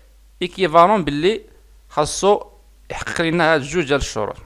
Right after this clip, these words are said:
إلا قالوا لكم في لي زيكزيرسيس مونطريو لينا باللي هاد لي دو سو اسباس فيكتوريال اونسومبل ديريكت، يعني خاصنا نبينو هاد لي دو بروبريتي.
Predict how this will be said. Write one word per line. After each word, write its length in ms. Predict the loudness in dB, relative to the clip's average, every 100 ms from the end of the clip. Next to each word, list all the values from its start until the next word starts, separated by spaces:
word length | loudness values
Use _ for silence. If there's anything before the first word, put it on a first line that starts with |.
| -20 -20 -20 -20 _ -20 -20 -20 -20 -20 -20 -20 -12
إلا 200 | -2 2
قالوا 220 | 4 4
لكم 200 | 4 0
في 60 | -2
لي 80 | -2
زيكزيرسيس 800 | -4 -4 -4 -6 -8 -12 -14 -20 -20 _ -20 _
مونطريو 480 | -2 0 2 0 0
لينا 200 | 0 0
باللي 440 | 0 -2 -2 -2 -4 -20 _ -20 -4
هاد 220 | -2 0
لي 120 | -2
دو 340 | 2 4 4 0
سو 200 | -6 -6
اسباس 640 | -6 -4 2 4 4 -2 -12 -8
فيكتوريال 600 | -6 -2 0 4 2 0 -4
اونسومبل 400 | -4 -2 -4 -2
ديريكت، 480 | -2 -2 -2 -4 -12 -20 -20 _ _
يعني 340 | -2 0 0 -2
خاصنا 320 | -4 -2 -2
نبينو 360 | -2 -2 0
هاد 220 | 0 -2 -2
لي 100 | -4
دو 140 | -4
بروبريتي. 720 | -4 -4 -4 -4 -6 -8 -12